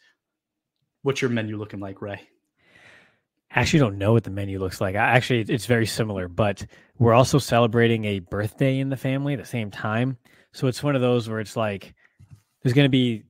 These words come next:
Speaker 2: all the typical foods plus birthday cake. I just hope they don't skimp out on the amount of wings and, and meats because, oh, you know, we're having this dessert and we're also doing this celebration. They're like, "No, I want full-fledged,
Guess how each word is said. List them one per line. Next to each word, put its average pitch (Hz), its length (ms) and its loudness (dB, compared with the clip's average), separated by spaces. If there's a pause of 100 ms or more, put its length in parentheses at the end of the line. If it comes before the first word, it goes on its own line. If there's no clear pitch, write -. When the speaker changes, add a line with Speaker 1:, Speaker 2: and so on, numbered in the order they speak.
(240)
Speaker 2:
all 135 160 0
the 127 100 -4
typical 127 360 2
foods 135 320 0
plus 127 300 -2
birthday 117 600 0
cake. - 460 0 (640)
I 139 80 4
just 135 180 -2
hope 143 140 2
they 135 100 -2
don't 123 180 -6
skimp - 560 -6
out 123 300 0
on 117 240 -8
the 117 220 -4
amount 113 500 -6
of 110 260 -4 (160)
wings 110 680 -2 (400)
and, 113 520 -10
and 113 300 -10
meats 127 500 -4 (360)
because, 110 680 -6
oh, 175 160 -4
you 151 160 -4
know, 139 100 -6
we're 131 80 -4
having 127 220 -4
this 123 140 -6
dessert 117 380 0
and 107 100 -4
we're 110 120 -4
also 110 240 -6
doing 107 220 -6
this 107 140 -8
celebration. 101 520 -6
They're 101 100 -8
like, 113 80 -4
"No, 170 100 4
I 120 140 2
want 139 340 0
full-fledged, 127 1200 2